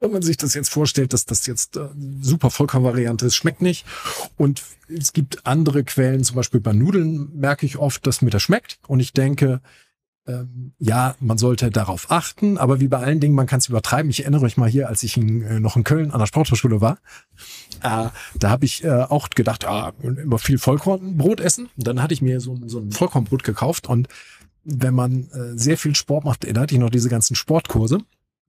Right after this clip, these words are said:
hatte ich wahnsinnigen Hunger, Hunger. <laughs> Da hab ich, glaub ich, fast das gesamte Brot alleine aufgegessen und ich hatte hinterher Bauchschmerzen. Also ich will nur sagen, Ballaststoffe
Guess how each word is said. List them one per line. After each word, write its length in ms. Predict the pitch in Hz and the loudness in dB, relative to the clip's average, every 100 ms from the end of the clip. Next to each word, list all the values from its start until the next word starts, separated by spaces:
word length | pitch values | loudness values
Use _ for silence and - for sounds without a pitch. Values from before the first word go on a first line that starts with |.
| _ _ _ _ - | _ _ _ _ -14
hatte 160 | - 131 | -6 -6
ich 120 | - | -4
wahnsinnigen 460 | - 156 135 123 131 | -2 0 2 4 4
Hunger, 240 | 151 90 - | 4 0 2
Hunger. 240 | 143 90 - - | 2 2 -4 -8
<laughs> 120 | - | -2
Da 80 | - | -2
hab 100 | 185 | -2
ich, 80 | - | 0
glaub 140 | 143 | 0
ich, 80 | - | 0
fast 180 | 151 131 | -2 0
das 140 | - | -2
gesamte 340 | 107 143 143 | -2 -2 -2
Brot 320 | 110 113 156 - | -2 0 -2 -2
alleine 300 | 104 147 131 | -4 -2 -4
aufgegessen 520 | 107 117 110 101 240 - - - - - | -6 -6 -4 -4 -6 -16 -20 -20 -20 -8
und 80 | |
ich 80 | 127 | -4
hatte 120 | 139 | 2
hinterher 260 | 135 143 127 | 2 4 2
Bauchschmerzen. 560 | 117 123 92 76 - - _ | 2 0 -4 -4 -6 -8 _
Also 160 | 120 135 | 0 2
ich 40 | |
will 60 | 147 | 2
nur 100 | 131 | 2
sagen, 360 | 131 156 180 107 | 0 -2 -2 -2
Ballaststoffe 680 | 123 160 - 170 202 226 | 0 0 0 0 0 -4